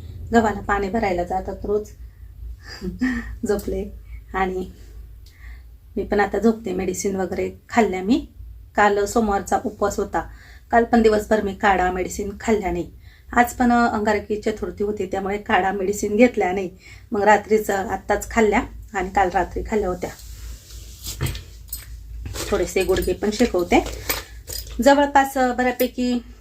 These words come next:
माझं दुखणं कमी कमी होतंय रोजचं. आज तर चक्क मी गणपती बाप्पांचा अभिषेक करताना मांडी घातली होती सकाळी,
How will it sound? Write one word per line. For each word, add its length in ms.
माझं 380
दुखणं 260
कमी 340
कमी 380
होतंय 400
रोजचं. 400
आज 160
तर 260
चक्क 340
मी 320
गणपती 360
बाप्पांचा 560
अभिषेक 540
करताना 500
मांडी 480
घातली 280
होती 200
सकाळी, 480